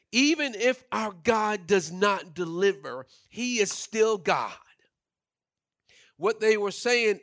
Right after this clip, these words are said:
it doesn't matter if we get our desired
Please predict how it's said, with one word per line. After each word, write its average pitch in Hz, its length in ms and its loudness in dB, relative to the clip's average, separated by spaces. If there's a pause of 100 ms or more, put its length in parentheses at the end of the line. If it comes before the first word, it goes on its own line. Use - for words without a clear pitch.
(100)
it - 400 -6
doesn't 226 680 2
matter 185 960 0 (340)
if 180 220 2
we 185 260 -8
get 175 280 -2
our 165 200 2
desired 151 680 0